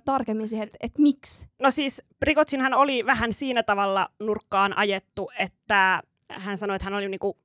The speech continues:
Speaker 2: oli tää sopimus, että hän olisi ollut menettämässä, niinku, kontrollin Wagner-joukoista. Niin tavallaan kuka Prigozhin on ja koko se hänen valtansahan perustuu aika vahvasti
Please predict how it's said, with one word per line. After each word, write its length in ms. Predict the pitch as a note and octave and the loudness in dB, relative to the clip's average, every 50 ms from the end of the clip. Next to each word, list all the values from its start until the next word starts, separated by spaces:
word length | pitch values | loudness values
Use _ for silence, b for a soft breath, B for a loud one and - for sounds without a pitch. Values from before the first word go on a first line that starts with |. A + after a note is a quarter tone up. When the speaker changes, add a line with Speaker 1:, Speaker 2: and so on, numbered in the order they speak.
| _ G#3+ | _ -2
Speaker 2:
oli 160 | G#3 G#3 G3+ | 0 2 2
tää 140 | G3+ G3 G3 | 2 2 2
sopimus, 440 | - G#3+ - G3 F#3 F#3 F3+ - | 2 -2 -4 -4 -8 -8 -10 -10
että 120 | G#3 - - | -10 -10 -8
hän 140 | F#3+ F#3+ F#3+ | -8 -8 -8
olisi 140 | F3+ - | -6 -6
ollut 160 | F#3+ F#3+ F#3+ G3 | -6 -6 -4 -4
menettämässä, 600 | G3 F#3+ F3+ - - F3 E3+ F3+ - - G3+ E3+ | -4 -6 -6 -8 -8 -10 -8 -8 -6 -6 -6 -6
niinku, 400 | F3 E3+ E3 F3+ F#3+ - - _ _ - | -8 -8 -10 -8 -8 -10 -10 _ _ 0
kontrollin 460 | A3+ G3 F3 - F#3 F3+ F#3 E3 D3 | 2 2 2 0 -2 -4 -6 -4 -2
Wagner-joukoista. 800 | D3+ - G#3 A3 - - G#3+ D3 C#3+ E3+ - - A#3+ - - A#3 - b b b b b | -2 -4 -2 -4 -6 -8 -4 -4 -4 -4 -2 -4 -6 -6 -8 -12 -14 b b b b b
Niin 60 | G#3 G3 | 2 4
tavallaan 340 | A3 G#3 G#3+ G#3 G3+ G3+ - | 6 8 8 8 8 6 4
kuka 240 | A#3+ A#3 A#3 G#3+ | 2 2 2 2
Prigozhin 500 | F3+ G#3 G#3 G3 - G3+ - - G#3 F#3+ | 2 2 0 0 0 -2 -4 -4 -4 -4
on 100 | F#3 F3+ | -4 -4
ja 100 | E3+ F#3 - - | -4 -6 -6 -6
koko 320 | G3+ F#3 - F#3 E3+ - - | -6 -4 -4 -4 -4 -4 -6
se 120 | - G3 | -8 -6
hänen 220 | F3 F#3+ F#3+ F#3 F3+ | -4 -4 -4 -2 0
valtansahan 480 | G#3 G3 F#3 F3+ F3+ G3 F3+ F#3 F3 | 0 0 0 -2 -6 -6 -8 -10 -8
perustuu 380 | - F#3 E3+ F#3+ - - - - | -6 -6 -6 -6 -8 -8 -8 -6
aika 180 | G#3+ A#3 - | -6 -6 -4
vahvasti 440 | - A#3+ G#3+ - - - - - - | -6 -6 -6 -6 -8 -8 -6 -8 -8